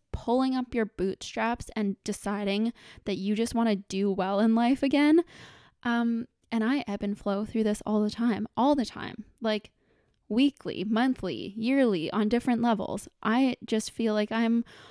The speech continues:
always either in a rut or pulling myself out of a rut. And I used to think that maybe <laughs> that meant something was wrong with me, but now I think that's just life.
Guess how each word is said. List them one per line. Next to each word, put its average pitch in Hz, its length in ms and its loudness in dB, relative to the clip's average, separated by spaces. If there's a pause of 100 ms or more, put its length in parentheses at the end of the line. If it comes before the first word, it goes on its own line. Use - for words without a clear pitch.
(160)
always 214 460 2
either 190 320 0
in 196 180 2
a 196 80 2
rut 202 280 2
or 233 100 0
pulling 240 360 2
myself 180 360 -4
out 185 140 -2
of 196 100 -2
a 185 80 -2
rut. 190 320 2
And 226 220 0 (300)
I 220 100 0
used 247 300 2
to 320 80 6
think 294 240 4
that 240 180 2
maybe 220 280 4
<laughs> - 0 -
that 254 220 4
meant 240 220 4
something 247 320 2
was 208 180 2
wrong 180 220 0
with 240 120 -2
me, 294 160 4
but 240 220 -2
now 220 240 0
I 370 80 2
think 320 300 0 (160)
that's 208 220 -2
just 277 220 -4
life. 262 480 -2